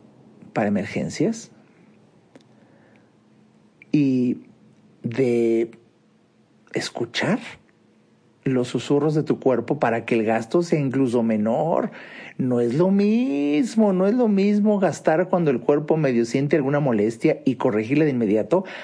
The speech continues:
a cuando ya se complicó. Déjame que te diga, el colmo es que esto es incluso independiente al dinero que tengas. Tengo un amigo putrimillonario,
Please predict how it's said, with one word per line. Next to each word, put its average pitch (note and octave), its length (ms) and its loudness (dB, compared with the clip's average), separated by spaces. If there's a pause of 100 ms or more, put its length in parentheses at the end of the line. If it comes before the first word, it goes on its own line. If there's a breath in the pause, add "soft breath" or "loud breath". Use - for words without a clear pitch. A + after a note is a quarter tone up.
(140 loud breath)
a B2+ 140 -2
cuando B2 280 2
ya A#2+ 140 2
se - 140 -4
complicó. D#3 580 0 (360 loud breath)
Déjame A#3 400 2
que - 100 0
te C#3 120 0
diga, B2+ 340 0 (540)
el C#3 260 2
colmo E3 600 0 (120)
es C#3+ 180 0
que E3 160 2
esto F3+ 680 0 (460)
es D3 380 -2 (180)
incluso D#3 1040 0 (380 loud breath)
independiente C#3+ 880 0 (100)
al B2 180 0
dinero A#2 300 2
que - 100 2
tengas. D#3 560 -2 (880 soft breath)
Tengo A2 240 0
un F#3 80 4
amigo D#3+ 640 0 (160)
putrimillonario, C#3 1400 2